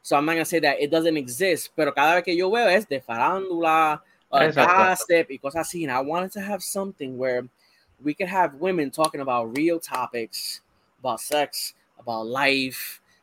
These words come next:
Speaker 1: about what it is to be a mother, what it is to be a woman in the society that we live.
Speaker 2: Una
Speaker 1: Pero
Speaker 2: artista.
Speaker 1: por
Speaker 2: Ujú.
Speaker 1: eso, that you, you can see it, pero la audiencia, hopefully, see mujeres que parecen a ella.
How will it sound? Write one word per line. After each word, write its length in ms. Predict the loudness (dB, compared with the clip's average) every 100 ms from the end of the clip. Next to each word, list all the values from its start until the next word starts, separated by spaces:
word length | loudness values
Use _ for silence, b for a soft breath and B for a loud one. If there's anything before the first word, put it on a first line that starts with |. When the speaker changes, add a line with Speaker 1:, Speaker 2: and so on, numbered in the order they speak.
| -8
Speaker 1:
about 420 | -2 4 4 4
what 120 | 2 2
it 120 | 4
is 200 | 2 0
to 60 | -4
be 140 | -2
a 80 | -2
mother, 360 | 0 2 2
what 140 | 0 0
it 80 | -2
is 140 | -6
to 80 | -8
be 140 | -6
a 80 | -6
woman 380 | -6 -4 -4 -4
in 120 | -6
the 60 | -6
society 640 | -8 -4 0 2 0 -2
that 160 | -2 -2
we 120 | -2
live. 400 | 2 2 2 -2 _ _ _ -6
Speaker 2:
Una 200 | -2 2
Speaker 1:
Pero 320 | 4 6 6
Speaker 2:
artista. 240 | 6 6 2 -10 _ _
Speaker 1:
por 120 | -2
Speaker 2:
Ujú. 140 | 2 2
Speaker 1:
eso, 240 | 0 -2
that 260 | -2 -4 0
you, 280 | 2 2 0 _
you 220 | -10 -8 -4
can 200 | -4 -2
see 380 | -2 -2 0
it, 140 | 0 -2 _ _
pero 200 | -2 0 2
la 180 | 4 4
audiencia, 680 | 4 0 -2 0 0 -2 -8 -4
hopefully, 640 | 0 0 0 -2 -2 -8 _ _ _ _ -10
see 280 | -6 -2
mujeres 520 | -2 -2 0 2 0 -2
que 80 | -6
parecen 400 | -4 -4 -4 -4
a 140 | -2
ella. 260 | -2 -4